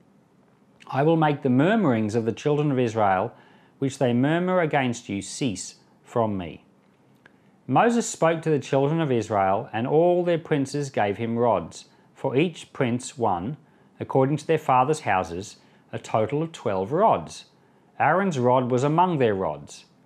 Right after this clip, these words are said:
Moses lay up the rods before Yahweh in the tent of the testimony. On the next day, Moses went into the tent of the testimony, and behold,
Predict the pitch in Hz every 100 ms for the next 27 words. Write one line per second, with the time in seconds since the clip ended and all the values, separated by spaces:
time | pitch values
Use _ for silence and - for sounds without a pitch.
0 | _ _ _ _ 131 143 151 139 117 131
1 | 127 190 - 143 131 127 - 113 - 127
2 | 120 151 175 104 95 98 110 117 131 110
3 | 101 104 98 98 113 123 101 - 95 82
4 | 82 _ _ _ _ _ _ - _ _
5 | _ _ _ 247 226 139 208 - - 87
6 | 85 139 - 127 151 185 190 - 139 127
7 | 196 208 180 147 143 135 160 160 135 117
8 | - 104 98 95 107 120 107 104 170 240
9 | 208 107